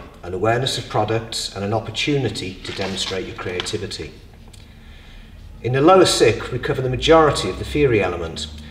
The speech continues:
We also set a variety of projects for students to engage in, um, and these are a foundation for the upper sixth assessed coursework.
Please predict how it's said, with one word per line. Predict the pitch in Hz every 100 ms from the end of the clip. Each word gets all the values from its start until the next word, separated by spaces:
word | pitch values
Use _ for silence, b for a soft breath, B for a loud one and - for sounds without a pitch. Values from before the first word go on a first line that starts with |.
| B -
We | 147
also | 175 175
set | 120 - 95
a | 110
variety | 113 131 131 -
of | 113
projects | - 160 - 139 -
for | -
students | - 101 98 101
to | -
engage | 110 101 123 120 117 95
in, | 82 78 - B B B B B B
um, | 113 110
and | 104 113
these | 139 156 160 -
are | 101
a | 107
foundation | - 120 117 139 139 - 95 95
for | 92
the | 101
upper | 107 104
sixth | - - -
assessed | 101 - 98 - -
coursework. | - 107 - 90 82 80